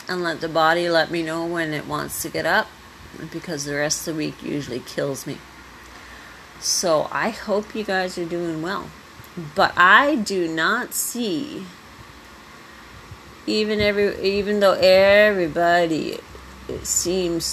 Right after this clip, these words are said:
to think that things are done as far as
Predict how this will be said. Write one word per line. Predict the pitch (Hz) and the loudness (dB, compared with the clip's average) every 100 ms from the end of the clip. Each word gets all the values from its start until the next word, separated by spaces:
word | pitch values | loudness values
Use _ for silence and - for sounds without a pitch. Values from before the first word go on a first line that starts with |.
| - | -6
to | 165 | -8
think | - 175 160 147 - 156 143 | -4 -4 -2 -4 -8 -12 -6
that | 151 135 117 - - - - - - | -4 -2 -2 -6 -12 -16 -16 -20 -20
things | - - 196 196 175 170 147 - - | -18 -6 -2 -2 -2 -2 -6 -10 -6
are | 147 143 143 131 110 - - - - - - - - - - - - - - - - - - - - - - - - - - - - _ - 160 | -2 -2 -2 -4 -8 -14 -20 -20 -20 -20 -20 -18 -20 -20 -20 -16 -12 -6 -6 -6 -18 -20 -20 -12 -10 -10 -16 -20 -18 -18 -12 -12 -12 _ -14 -12
done | 170 151 156 | -4 -4 -4
as | 180 - | -6 -6
far | 156 | -4
as | 156 139 | -4 -6